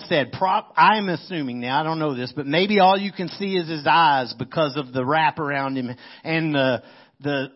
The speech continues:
all of the armor on him and the horses that are decked out. And you got this whole huge entourage of other horses that are carrying pounds and pounds and pounds of riches and gold and clothing,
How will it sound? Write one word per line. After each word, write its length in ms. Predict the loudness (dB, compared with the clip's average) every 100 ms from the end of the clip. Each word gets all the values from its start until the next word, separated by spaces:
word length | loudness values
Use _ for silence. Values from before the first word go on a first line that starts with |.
| _
all 280 | 6 8 4
of 120 | -2
the 80 | 2
armor 560 | 4 6 4 2 0
on 260 | 2 0 0
him 140 | -4
and 100 | -2
the 60 | -2
horses 600 | 0 2 2 0 -8 -12 -4
that 120 | -2
are 100 | -2
decked 340 | 0 0 2
out. 260 | 2 4 2 -4 -8
And 200 | -2 0
you 80 | 4
got 160 | 4 2
this 160 | -4 0
whole 380 | 4 4 4
huge 380 | 0 -2 -4 -4
entourage 880 | 0 2 2 0 2 6 6 4 0
of 100 | 0
other 300 | 2 4 2
horses 480 | 2 2 0 -8 -6
that 100 | -8
are 80 | -6
carrying 720 | -8 -6 -4 -4 -6 -10 -12 _ _ _ _ _
pounds 600 | -4 -2 -2 -4 -6 -8
and 220 | -8 -10
pounds 580 | -12 -12 -10 -8 -8 -10 -18 -20 _
and 200 | -10 -6
pounds 540 | -2 0 0 0 -2
of 140 | -8 -4
riches 440 | -4 -4 -8 -8
and 160 | -8 0
gold 380 | 2 4 0 -4
and 160 | -10
clothing, 500 | 0 0 2 -4 -8